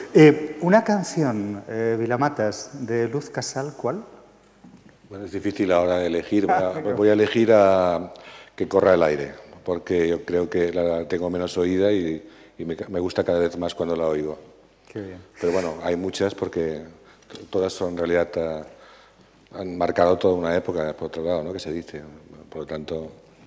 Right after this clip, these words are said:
Speaker 1: Qué bien.
Speaker 2: me gusta también en su disco último, eh, la última, que es Amores, ¿no?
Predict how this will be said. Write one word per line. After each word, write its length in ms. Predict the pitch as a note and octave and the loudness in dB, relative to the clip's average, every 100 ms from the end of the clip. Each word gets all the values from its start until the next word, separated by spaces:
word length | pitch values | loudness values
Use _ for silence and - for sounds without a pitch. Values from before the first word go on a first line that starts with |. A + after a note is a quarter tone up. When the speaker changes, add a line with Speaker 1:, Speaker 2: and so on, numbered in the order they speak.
| _ _ _ | _ _ _
Speaker 1:
Qué 140 | C#3 | -8
bien. 200 | A2+ F2+ E2+ - G2+ | -8 -10 -16 -10 -2
Speaker 2:
me 60 | |
gusta 220 | G#2 G#2 | 0 2
también 260 | B2 A2+ A2 | 2 2 2
en 140 | G#2 | 2
su 160 | G2 G2+ | 0 0
disco 320 | G2+ - G#2 | 0 0 0
último, 560 | G2 G2 G#2 G#2 G2+ F#2 | 2 0 0 0 0 0
eh, 400 | F2 F2+ F2+ E2+ | -2 -2 -2 -2
la 100 | F2 | 0
última, 380 | F#2+ F#2+ F2+ F#2 | -2 -2 -4 -4
que 120 | E2+ | -6
es 220 | - - - - - - | -8 -14 -20 -20 -20 -10
Amores, 640 | F#2 G2 F2+ E2 - - - | -4 2 2 2 -4 -14 -12
¿no? 160 | G2 | -12